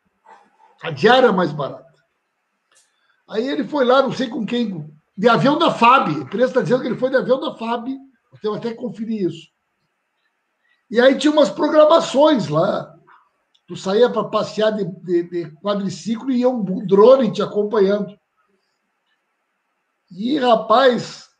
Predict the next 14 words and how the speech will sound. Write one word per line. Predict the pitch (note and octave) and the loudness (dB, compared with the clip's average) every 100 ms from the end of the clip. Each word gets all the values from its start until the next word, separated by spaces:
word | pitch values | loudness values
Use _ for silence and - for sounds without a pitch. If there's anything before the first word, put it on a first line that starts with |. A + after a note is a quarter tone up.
| _ _ _ _ _ | _ _ _ _ _
deu | C3+ F#3+ B3 | -4 -4 -2
uma | B3+ | -4
imagem | A3 F3 G3+ F#3+ A3 | -2 2 2 0 0
da, | F#3+ D#3+ E3+ - E3+ | 2 2 -2 -8 -14
na, | D#3 E3 F3+ | -12 -12 -12
na, | D#3+ | -12
numa | E3 F#3 F3 | -8 -4 -4
nuvem, | E3 A3+ A3 E3+ | -2 -2 -2 -4
assim, | D3+ G3 A3+ | -6 -8 -8
ele | G3+ | -6
achou | G#3 G#3+ | -8 -6
que | |
era | A#3+ | -4
uma | A3+ | -2